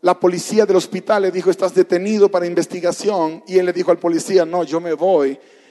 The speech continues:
Y el policía le dijo, "Si tú te vas, te voy a disparar". Y entonces precisamente eso hizo el policía cuando él arrancó el auto. Le hizo dos disparos y uno de ellos entró por la parte de atrás de la cabeza.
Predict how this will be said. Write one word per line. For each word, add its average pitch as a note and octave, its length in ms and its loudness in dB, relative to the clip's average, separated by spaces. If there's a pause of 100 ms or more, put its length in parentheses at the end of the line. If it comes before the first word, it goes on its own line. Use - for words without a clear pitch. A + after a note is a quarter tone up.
(100)
Y E3 80 4
el E3+ 100 2
policía F3+ 380 0
le F#3 60 0
dijo, F3+ 180 -2
"Si E3+ 80 -10
tú F3+ 100 -6
te F3+ 160 -2
vas, G#3 260 -2
te F#3+ 120 -2
voy F#3 120 6
a F3+ 60 6
disparar". E3+ 640 -2 (240)
Y E3+ 140 6
entonces E3+ 720 -2
precisamente F3+ 1200 -4
eso F3 200 -4
hizo E3+ 220 -2
el E3 60 -2
policía E3 540 -4
cuando D#3 260 -2
él D#3+ 180 -8 (160)
arrancó D3+ 400 -6
el F3 100 -2
auto. D3 400 -6 (280)
Le D#3+ 120 2
hizo E3+ 300 -2
dos G#3 340 2
disparos D#3 720 -6
y E3 140 -10
uno G#3 240 0
de F3+ 240 6
ellos D#3 320 0
entró E3 360 -2
por E3 120 -6
la D#3 180 -4
parte E3+ 240 -6
de D#3+ 80 -2
atrás D3+ 320 -8
de D3+ 80 -8
la D3 120 -10
cabeza. C#3 540 -8